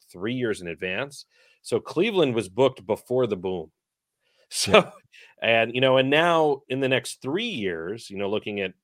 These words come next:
Speaker 1: the following year and then the two years after that, we're gonna be in Chicago. The National will be back in Chicago for three years straight.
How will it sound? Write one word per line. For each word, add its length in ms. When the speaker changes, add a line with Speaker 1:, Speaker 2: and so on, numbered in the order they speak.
Speaker 1:
the 160
following 400
year 220
and 120
then 100
the 80
two 160
years 240
after 360
that, 260
we're 100
gonna 140
be 100
in 60
Chicago. 720
The 160
National 460
will 60
be 60
back 280
in 60
Chicago 400
for 140
three 300
years 240
straight. 500